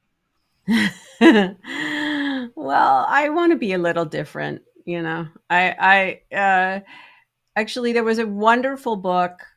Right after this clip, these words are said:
uh, written by Carlo Rovelli, uh, the physicist, Italian physicist, uh, called Seven Brief Lessons in Physics. And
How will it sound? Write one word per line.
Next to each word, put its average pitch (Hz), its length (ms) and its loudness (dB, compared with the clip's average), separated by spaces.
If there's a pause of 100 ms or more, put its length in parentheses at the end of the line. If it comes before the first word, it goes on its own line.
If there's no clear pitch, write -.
(160)
uh, 170 260 -2
written 180 420 -4
by 170 260 -2
Carlo 180 480 -2
Rovelli, 165 800 -4 (540)
uh, 165 300 -2
the 170 100 -8
physicist, 170 640 -8
Italian 160 360 -6
physicist, 156 760 -12
uh, 151 240 -4
called 170 280 -6
Seven 185 520 -2 (140)
Brief 175 440 -4
Lessons 170 460 -2
in 156 140 -8
Physics. - 640 -12 (460)
And 214 340 4